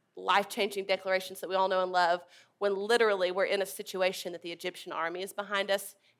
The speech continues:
and the sea is in front of us, and the Lord has got to come through. But the Lord had to expose the enemy so that they could be dealt with, not just for his glory,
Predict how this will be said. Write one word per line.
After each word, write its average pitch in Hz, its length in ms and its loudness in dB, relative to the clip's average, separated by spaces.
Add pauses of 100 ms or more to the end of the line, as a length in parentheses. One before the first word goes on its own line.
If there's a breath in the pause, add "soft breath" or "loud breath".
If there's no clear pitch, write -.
(140)
and 190 100 2
the 180 60 -2
sea 180 440 -4
is 190 180 -2
in 180 120 -4
front 180 240 -2
of 190 120 0
us, 214 280 2 (300 loud breath)
and 180 260 2 (320)
the 196 100 0
Lord 180 280 2
has 196 200 -6
got - 360 -2
to 208 80 -6
come 175 300 -6
through. 165 400 -2 (280 loud breath)
But 247 120 2
the 262 100 4
Lord 277 240 4
had 247 280 4
to - 140 -2
expose 240 540 0
the - 140 -4
enemy 214 320 -4
so - 160 -6
that 202 160 -4
they 220 100 2
could 220 160 -8
be 190 120 -10
dealt 185 280 2
with, 165 220 -2
not 233 160 -2
just - 200 -10
for 226 80 -2
his 190 140 -4
glory, 202 480 -2